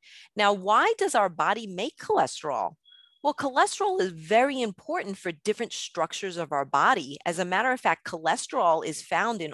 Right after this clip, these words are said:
all the different cell membranes of your body. So you have to have it. And it also creates the different hormones that we have, um, certain hormones like testosterone and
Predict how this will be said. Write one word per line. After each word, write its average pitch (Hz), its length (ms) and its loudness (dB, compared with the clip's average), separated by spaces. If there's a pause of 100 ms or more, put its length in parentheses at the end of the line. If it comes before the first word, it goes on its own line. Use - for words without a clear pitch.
all 196 240 0
the 240 120 -6
different 185 400 -6
cell 190 400 0
membranes 180 560 -2
of 160 240 -2
your 156 180 -4
body. 156 540 2 (180)
So - 140 -8
you 170 140 -8
have 214 320 -2
to 139 100 -2
have 190 320 0
it. 123 180 -6 (380)
And 185 120 0
it 180 100 2
also 214 440 0
creates 180 720 -4
the 165 80 -8
different 185 340 -8
hormones 185 640 -4
that - 120 -2
we 151 100 -8
have, 120 460 -2 (360)
um, 156 240 0
certain 175 300 -6
hormones 170 540 -2
like 139 200 -2
testosterone 151 1080 -2
and 135 120 -8